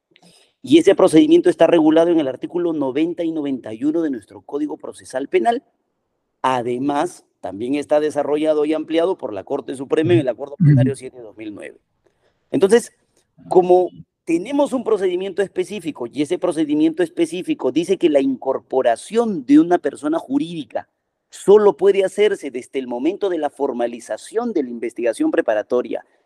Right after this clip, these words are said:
y no en etapa de diligencias preliminares, teníamos un problema de ile-, de ilegalidad.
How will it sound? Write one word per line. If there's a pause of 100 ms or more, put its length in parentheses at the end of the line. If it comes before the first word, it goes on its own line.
(180)
y
no
en
etapa
de
diligencias
preliminares, (320)
teníamos
un
problema
de
ile-,
de
ilegalidad.